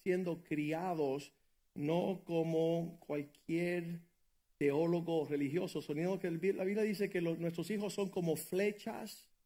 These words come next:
en manos del valiente. Y una de las cosas que sucede en la vida de un valiente cuando tiene una flecha es que da al blanco.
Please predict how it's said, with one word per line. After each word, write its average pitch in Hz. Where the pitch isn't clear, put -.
en 147
manos 214
del 156
valiente. 160
Y 143
una 226
de 269
las 247
cosas 208
que 175
sucede 175
en 156
la 151
vida 180
de 165
un 175
valiente 165
cuando 143
tiene 175
una 208
flecha 156
es 180
que 185
da 165
al 160
blanco. 202